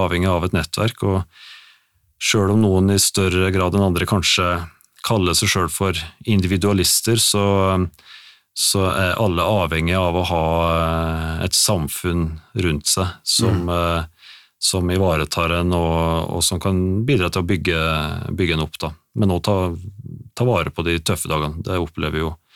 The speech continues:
Speaker 1: alle. Og da tror i hvert fall jeg at de som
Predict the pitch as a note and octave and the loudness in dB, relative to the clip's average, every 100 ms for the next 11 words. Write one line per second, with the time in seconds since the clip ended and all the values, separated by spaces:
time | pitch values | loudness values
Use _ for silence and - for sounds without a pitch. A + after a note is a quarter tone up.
0 | - - _ _ - E2 D2+ D2+ - G2 | -20 -20 _ _ -2 0 -2 -4 -4 0
1 | G2+ A2+ A#2+ G#2+ _ _ - - - - | 2 2 0 -4 _ _ -20 -20 -16 -4
2 | C3+ D3+ A#2+ C3 B2+ E3+ D3 - A2+ A2+ | 0 2 2 2 2 2 0 -2 0 2
3 | G#2 - A#2 A2 | 2 2 4 4